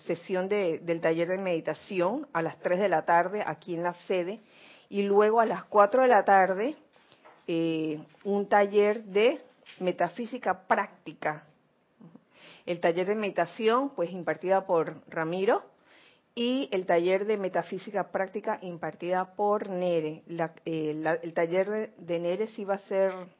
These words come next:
transmitido en vivo en, en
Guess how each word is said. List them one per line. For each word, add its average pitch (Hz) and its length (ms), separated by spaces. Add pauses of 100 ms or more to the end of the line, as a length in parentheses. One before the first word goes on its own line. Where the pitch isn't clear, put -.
transmitido 170 680 (440)
en 165 180
vivo 156 320 (1700)
en, 160 560
en 160 420